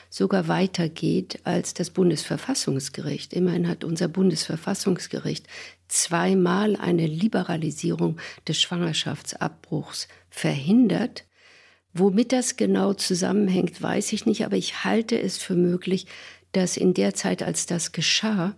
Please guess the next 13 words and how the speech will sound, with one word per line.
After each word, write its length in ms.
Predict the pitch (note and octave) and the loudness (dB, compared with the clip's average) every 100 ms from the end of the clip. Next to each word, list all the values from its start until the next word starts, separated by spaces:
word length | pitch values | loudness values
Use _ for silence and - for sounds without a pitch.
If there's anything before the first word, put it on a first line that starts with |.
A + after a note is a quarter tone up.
| - - - | -10 -20 -4
die 120 | F3 | -4
Kirche 460 | - - A#3+ A3+ - | -2 0 2 2 -2
in 240 | - F3 | 2 2
Deutschland 640 | E3 E3+ F3+ - G3 G3 F#3 | 4 2 0 0 0 0 0
und 200 | E3 D#3+ | -4 -2
auch 120 | E3+ | 0
im 140 | F3 E3 | 0 2
Bundesverfassungsgericht 1300 | F#3 E3+ - D#3+ - G3+ F#3 D#3 - D#3 D3+ - - - - _ | 2 2 -4 -6 -4 -2 0 -2 -2 -4 -4 -4 -8 -16 -20 _
noch 180 | E3+ E3 | -2 0
einen 200 | - E3 | 2 2
größeren 600 | D#3+ E3 F3 - E3+ D#3+ | 2 2 2 0 -2 -2
Einfluss 640 | - G3 G#3+ - D#3+ - | 0 0 0 -4 -4 -4
ausübte, 800 | - - E3 - D3+ D#3+ - D3+ | -8 -8 -8 -10 -10 -12 -10 -10